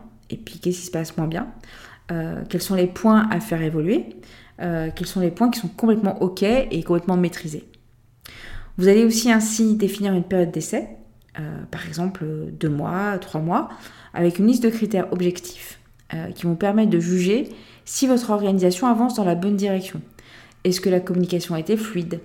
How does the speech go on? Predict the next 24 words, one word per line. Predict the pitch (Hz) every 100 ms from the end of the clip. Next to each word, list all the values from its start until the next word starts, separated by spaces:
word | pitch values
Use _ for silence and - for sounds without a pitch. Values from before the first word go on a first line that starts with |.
| - - _ -
Euh, | 170 160 160 156
est-ce | 185 180
que | -
vous | 202
n'avez | 190 160
pas | 170
perdu | 170 170 165 170
le | 165
contact | 156 190 190 208 202
avec, | 175 170 -
euh, | 165
vos | 156
équipes ? | 180 214 214 185 - - - - -
Est-ce | 175 -
que | 175
le |
travail | 180 170 185 202
a | 160
avancé | 156 156 - 214
peut-être | 190 156 -
plus | -
vite | 165 285 - - - -
que | 165
d'habitude ? | 147 - - 277